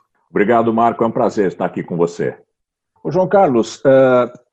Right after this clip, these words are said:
recentemente vocês, reitores, vocês ligados à universidade, enfrentaram uma, uma parada dura. O ministro da Educação queria nomear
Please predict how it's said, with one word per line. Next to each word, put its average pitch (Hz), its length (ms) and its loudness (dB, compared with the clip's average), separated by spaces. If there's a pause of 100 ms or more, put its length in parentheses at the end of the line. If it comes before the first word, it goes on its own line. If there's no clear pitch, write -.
recentemente 170 880 0
vocês, 147 960 0 (200)
reitores, 131 880 0
vocês 95 640 0
ligados 95 480 -6
à 104 60 -4
universidade, 92 680 -6
enfrentaram 131 880 -6
uma, 113 640 -6 (340)
uma 117 240 -4
parada 123 540 0
dura. 107 500 0 (520)
O 117 60 -8
ministro 117 420 -4
da 127 120 -2
Educação 135 500 -6
queria 147 340 0
nomear 127 760 -2